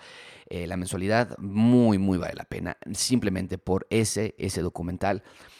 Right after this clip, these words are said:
Y, y lo digo porque a, nos ha afectado a todos nosotros, cada uno de nosotros tenemos un tele-, un teléfono, este, inteligente, o la mayoría,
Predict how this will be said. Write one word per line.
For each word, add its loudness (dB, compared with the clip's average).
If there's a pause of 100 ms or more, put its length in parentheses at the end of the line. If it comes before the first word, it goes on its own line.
(140)
Y, 0
y 0
lo 4
digo 2
porque -4
a, 0
nos 0
ha 0
afectado 0
a -2
todos 0
nosotros, -6
cada 0
uno 2
de 0
nosotros -6
tenemos -2
un -4
tele-, -4 (100)
un -8
teléfono, -4
este, -12
inteligente, -6
o -4
la -4
mayoría, -4